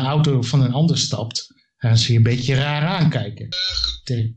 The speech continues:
tegenstelling tot, eh, eh, als je in een, door een park, eh, loopt. Dus, maar ja,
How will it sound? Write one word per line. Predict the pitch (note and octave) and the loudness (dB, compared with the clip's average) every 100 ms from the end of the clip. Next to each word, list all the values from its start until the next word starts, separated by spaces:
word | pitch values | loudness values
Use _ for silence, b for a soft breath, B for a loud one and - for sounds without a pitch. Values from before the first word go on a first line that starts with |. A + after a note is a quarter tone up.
| _ _ _ | _ _ _
tegenstelling | C3 A#2+ B2+ - C#3 C#3+ C3 | -2 0 0 0 0 2 0
tot, | D#3 C#3 D3 | 0 -2 0
eh, | D3+ D3 D3 D3 D3 C#3+ C#3+ C#3+ C#3+ E3 F#3+ C#3+ | 0 0 0 0 -2 -2 -2 -4 -2 -2 0 0
eh, | C3+ | 0
als | D3 D#3 | 0 2
je | |
in | D3+ | 2
een, | D3 - - | 2 -2 -2
door | D3+ D#3 | 0 4
een | D#3 | 4
park, | G3+ F#3+ F3+ - | 4 0 -4 -4
eh, | G#2 G2 | -4 -2
loopt. | G2+ G2+ - - - _ | -4 -6 -6 -12 -16 _
Dus, | C#3 D3+ D#3 D#3 B B B _ | -2 2 2 0 B B B _
maar | D#3 D#3+ | -2 -2
ja, | F3 E3 C3+ - | -2 -2 -4 -8